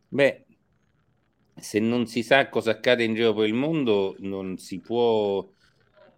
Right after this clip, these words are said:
mm, non, non so come dire, non si può prevedere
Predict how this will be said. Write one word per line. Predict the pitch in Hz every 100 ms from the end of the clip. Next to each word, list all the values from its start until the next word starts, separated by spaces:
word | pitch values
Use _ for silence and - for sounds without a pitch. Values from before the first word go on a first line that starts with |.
| _ 95
mm, | 90 85 - - - _ _ - _ _ - - - _ -
non, | 120 113 104 -
non | 110 113 104 -
so | - 123
come | 123
dire, | 113
non | 101 101
si | 113
può | 127
prevedere | 123 110 113 123 113 107 -